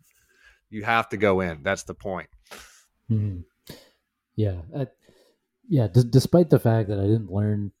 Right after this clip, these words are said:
Speaker 2: anything positive about myself, I was very struck at how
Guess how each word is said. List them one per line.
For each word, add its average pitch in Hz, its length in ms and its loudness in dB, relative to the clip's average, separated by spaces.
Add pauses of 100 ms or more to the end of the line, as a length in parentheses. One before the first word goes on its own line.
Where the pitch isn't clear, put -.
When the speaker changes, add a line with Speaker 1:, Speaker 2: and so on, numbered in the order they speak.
(200)
Speaker 2:
anything 110 300 0
positive 113 480 2
about 120 240 2
myself, 139 540 -2 (160)
I 113 180 2
was 110 580 4 (600)
very 107 320 4
struck - 480 -6
at 101 140 -4
how 95 480 -2